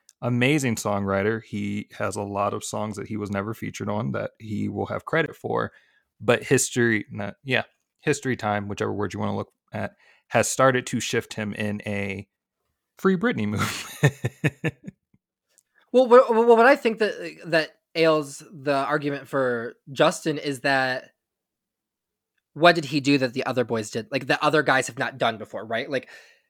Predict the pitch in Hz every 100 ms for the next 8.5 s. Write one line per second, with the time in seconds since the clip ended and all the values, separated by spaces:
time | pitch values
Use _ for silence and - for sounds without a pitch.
0 | _ _ 143 - 175 185 190 180 180 190
1 | 165 160 170 156 147 131 - 180 131 -
2 | 139 139 165 139 175 147 180 175 165 156
3 | 151 143 143 - 143 139 139 131 139 -
4 | 135 135 127 135 135 131 - 139 131 131
5 | 135 139 131 131 143 127 127 127 139 -
6 | 127 - 131 127 120 - _ - 147 139
7 | 135 - 135 127 123 120 120 120 139 135
8 | 135 127 139 135 139